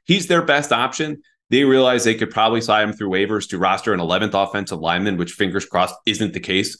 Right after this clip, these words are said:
um, come week one. I think ultimately they'll find there aren't any other better options. They're gonna let this play out, they'll promote him three times, and then he'll be the backup because there's just no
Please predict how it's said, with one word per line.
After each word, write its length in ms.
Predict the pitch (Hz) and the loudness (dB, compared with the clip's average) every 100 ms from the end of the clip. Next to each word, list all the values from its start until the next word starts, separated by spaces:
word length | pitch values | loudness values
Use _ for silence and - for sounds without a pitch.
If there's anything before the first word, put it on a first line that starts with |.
| - _ - | -20 _ -4
um, 320 | 95 87 85 | -2 -2 -4
come 240 | - 110 98 | -4 -2 -2
week 200 | 87 87 | -4 -2
one. 380 | 85 113 117 - _ _ 127 | 0 0 -4 -14 _ _ -2
I 80 | |
think 160 | 151 147 | 2 2
ultimately 720 | 127 135 143 127 147 143 143 _ _ - | 2 2 0 2 0 0 -4 _ _ -2
they'll 100 | 120 | -2
find 260 | 117 120 113 | 0 0 2
there 120 | 107 | 2
aren't 260 | 107 110 117 | 2 0 0
any 140 | 113 | 0
other 180 | 110 104 | 0 2
better 240 | 107 107 | 2 2
options. 560 | 101 104 117 117 117 _ - | 2 0 -6 -10 -12 _ -6
They're 140 | 98 | -4
gonna 120 | 98 | 0
let 180 | 98 101 | 0 0
this 120 | 110 | -4
play 260 | - 107 92 | -2 0 2
out, 280 | 95 104 - _ _ 107 | 0 -2 -8 _ _ -4
they'll 160 | 90 | -4
promote 320 | 104 98 98 | -2 2 2
him 100 | 101 | 2
three 180 | 95 101 | 0 -4
times, 440 | 90 90 90 90 - | -2 -2 -2 -4 -6
and 80 | 95 | -2
then 140 | 90 | -2
he'll 120 | 92 | -2
be 120 | 87 85 | -4 -4
the 80 | |
backup 540 | 80 113 147 90 78 - | -2 -2 0 -2 -4 -4
because 440 | 95 98 92 87 _ _ - | -4 -2 -2 -6 _ _ 0
there's 160 | 131 | 2
just 200 | 147 - | 2 2
no 360 | 120 123 117 | 4 4 2